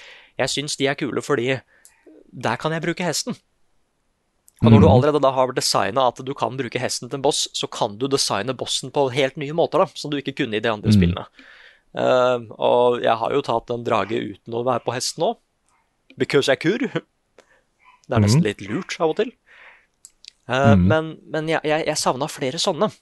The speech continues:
Speaker 1: hvor det liksom, det var, det føltes ut som noe helt annet som jeg ikke hadde sett i den serien.
Speaker 2: Mm.
Speaker 1: Ehm, så jeg har, jeg er veldig spent på, liksom, når vi gjør spoilercast og vi snakker om favorittbosser og sånn, jeg er veldig spent på hva deres er da.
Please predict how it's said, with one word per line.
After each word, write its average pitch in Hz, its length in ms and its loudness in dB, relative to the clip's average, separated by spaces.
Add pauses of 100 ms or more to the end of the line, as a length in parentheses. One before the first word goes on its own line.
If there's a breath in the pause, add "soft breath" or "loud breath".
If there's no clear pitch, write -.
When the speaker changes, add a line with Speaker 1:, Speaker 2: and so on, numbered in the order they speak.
Speaker 1:
hvor 147 140 2
det 147 100 2
liksom, 139 300 0
det 147 80 0
var, 127 200 2
det 139 140 -6
føltes - 480 -4
ut 127 140 -8
som 127 120 -6
noe 139 140 -6 (220)
helt 175 260 -4
annet 123 240 0
som - 140 -14 (100)
jeg 135 80 -4
ikke - 140 -8
hadde 120 80 -6
sett - 260 -4
i 131 40 -4
den 110 160 0
serien. 104 340 0 (1040 soft breath)
Speaker 2:
Mm. 98 180 6
Speaker 1:
Ehm, 123 540 -2 (840)
så - 140 -6
jeg 120 140 2
har, 117 280 0
jeg 123 380 -2
er 123 160 2
veldig 143 120 -4
spent 101 380 -6
på, 135 120 -2
liksom, 123 180 -2
når 120 120 -4
vi 127 160 2
gjør 113 120 2
spoilercast - 580 -2
og 123 40 -10
vi 120 100 -8
snakker 120 200 -4
om 110 60 -10
favorittbosser 120 540 -4
og 113 60 -4
sånn, 147 240 -6
jeg 120 80 -2
er 113 100 -4
veldig 110 80 -8
spent 101 420 -6
på 135 120 0
hva 123 160 0
deres 113 280 -2
er 117 120 0
da. 131 80 2